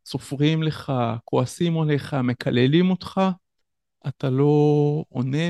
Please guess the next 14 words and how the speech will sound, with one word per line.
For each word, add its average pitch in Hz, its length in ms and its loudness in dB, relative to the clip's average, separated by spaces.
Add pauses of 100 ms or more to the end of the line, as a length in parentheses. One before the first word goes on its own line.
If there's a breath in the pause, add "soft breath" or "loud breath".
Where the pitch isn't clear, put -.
ואתה - 280 -8
נשאר 131 460 -4
שלו, 139 480 0 (640)
אין 143 140 6
לך 165 220 2
מושג 151 640 2
מה 131 160 2
עובר 127 520 4
על 123 100 0
מי 123 180 0
שנמצא 123 1000 -2
ב-, 117 560 0
בצד 123 360 -4
השני, 147 560 -2